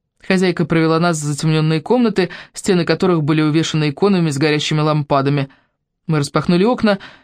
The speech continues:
и сразу за дорогой, вдоль которой росли пальмы и сосны, увидели длинную полоску моря. Точнее, на море выходили комнаты Пиннуччи и Лилы, которые довольно долго делили их между собой.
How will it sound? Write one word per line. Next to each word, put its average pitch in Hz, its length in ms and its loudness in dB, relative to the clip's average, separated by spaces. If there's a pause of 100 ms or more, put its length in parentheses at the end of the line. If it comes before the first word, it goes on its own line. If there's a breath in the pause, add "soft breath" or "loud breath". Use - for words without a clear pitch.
(140 loud breath)
и 180 180 2
сразу 226 380 0
за 185 180 0
дорогой, 185 560 2
вдоль 180 240 0
которой 175 420 0
росли 160 300 -2
пальмы 165 400 0
и 151 40 -2
сосны, 185 420 -2
увидели 165 400 0
длинную 151 480 0
полоску 143 480 -2
моря. 143 440 0 (640 soft breath)
Точнее, 147 380 -2
на 143 120 0
море 165 240 0
выходили 143 420 -2
комнаты 143 480 0
Пиннуччи 151 480 -2
и 160 60 2
Лилы, 170 380 0 (280 loud breath)
которые 147 340 -2
довольно 143 340 0
долго 147 320 0
делили 160 320 0
их 160 80 -4
между 165 240 0
собой. 147 500 -2